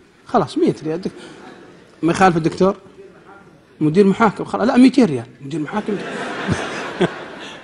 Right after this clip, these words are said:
واحد عندنا في الحج، حج كاتب على غرفة، على شنطة الدال نقطة. وأنا حسب الدكتور والله. قلت: "يا فلان ترى هذه دال يعني دكتور". قال: "أنا أعرفك يا أخوي، ما معك بداية، من جماعتنا في القصيم. ما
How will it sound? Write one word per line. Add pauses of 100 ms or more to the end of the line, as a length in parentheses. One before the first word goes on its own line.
(420)
واحد
عندنا
في
الحج،
حج
كاتب
على
غرفة،
على
شنطة
الدال
نقطة. (580)
وأنا
حسب
الدكتور
والله. (760)
قلت:
"يا
فلان
ترى
هذه
دال
يعني
دكتور". (480)
قال:
"أنا
أعرفك
يا
أخوي،
ما
معك
بداية،
من
جماعتنا
في
القصيم. (480)
ما